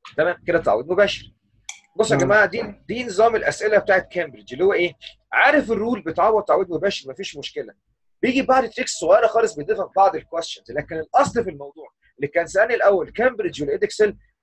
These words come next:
Speaker 1: ده نظام كامبريدج في الاسئله. لو خدنا رولز بنجاوب عليها مباشره، ما فيهاش لف ولا دوران ولا فيها حاجه خالص. اخر بوينت في السؤال عبد الرحمن بيقول لك ايه؟ The submarine undergoes test in fresh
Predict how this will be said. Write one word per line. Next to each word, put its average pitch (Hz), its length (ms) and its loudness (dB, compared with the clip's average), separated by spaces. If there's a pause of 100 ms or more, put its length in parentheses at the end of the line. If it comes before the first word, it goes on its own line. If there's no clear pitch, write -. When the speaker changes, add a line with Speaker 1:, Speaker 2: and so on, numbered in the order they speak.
Speaker 1:
ده 269 120 6
نظام 240 260 -2
كامبريدج 214 380 -2
في - 80 -10
الاسئله. 135 400 -8 (520)
لو 113 140 -14 (180)
خدنا 208 300 2
رولز 233 300 -2
بنجاوب 175 380 0
عليها 180 180 4
مباشره، 151 600 -6 (280)
ما 110 80 -14
فيهاش 185 260 0
لف 196 220 2
ولا 170 160 -2
دوران 170 280 0
ولا 175 160 0
فيها 180 140 0
حاجه 160 180 -2
خالص. - 400 -14 (1600)
اخر 233 220 4
بوينت 220 220 2
في 180 60 -14
السؤال 202 220 0
عبد 165 140 2
الرحمن 143 200 -2
بيقول 180 120 0
لك 170 120 -4
ايه؟ 156 100 -4
The 143 120 -2
submarine 196 400 0
undergoes 156 440 -4
test 196 320 -2
in - 40 -14
fresh - 300 -8